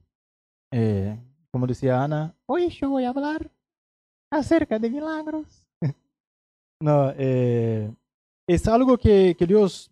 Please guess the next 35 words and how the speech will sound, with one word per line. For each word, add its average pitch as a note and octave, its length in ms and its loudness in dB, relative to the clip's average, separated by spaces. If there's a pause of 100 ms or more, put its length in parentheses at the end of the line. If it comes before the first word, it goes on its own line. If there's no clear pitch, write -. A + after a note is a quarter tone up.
(120)
puso G#3 220 2
en F#3 60 4
mi F3 80 2
corazón F3+ 560 2
ya. D3 480 0 (1000)
Yo G3 80 0
comentaba G3 380 4
con E3 120 8
Rod D#3 200 8
en, C#3 120 2
en C#3+ 280 0
esta C#3+ 160 0
semana C#3+ 500 2 (800)
que D3 140 2
a C#3 80 4
veces G3 520 2 (560)
Dios E3 120 8
me F3 80 0
da F#3 100 2
una F#3 140 2
palabra F3+ 300 6
así, F3 220 4
estoy D3 200 2
leyendo D#3 320 2
la, D3 200 2
la B2+ 200 -4
Biblia F#3+ 440 0 (480)
y, A#2+ 440 0
y A#2+ 40 -2
me B2 120 4
salta E3+ 360 4
algo E3+ 300 8
así E3+ 320 2
en, D3+ 100 6
en, B2+ 800 -4